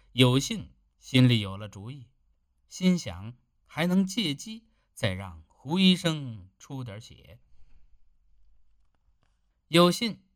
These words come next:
越想越高兴：“二哥，你放心，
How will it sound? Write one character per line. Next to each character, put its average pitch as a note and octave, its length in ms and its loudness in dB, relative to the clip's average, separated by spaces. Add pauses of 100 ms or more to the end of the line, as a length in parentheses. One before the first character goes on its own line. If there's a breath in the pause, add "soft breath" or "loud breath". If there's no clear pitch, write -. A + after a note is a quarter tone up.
越 D#3 300 8
想 A#2+ 280 -2
越 C3 160 0
高 C3 180 -10
兴 B2 240 -14 (1300)
：“二 C3 140 4
哥， B2 260 -2 (600)
你 B2 100 -12
放 D#3 160 -8
心， - 280 -16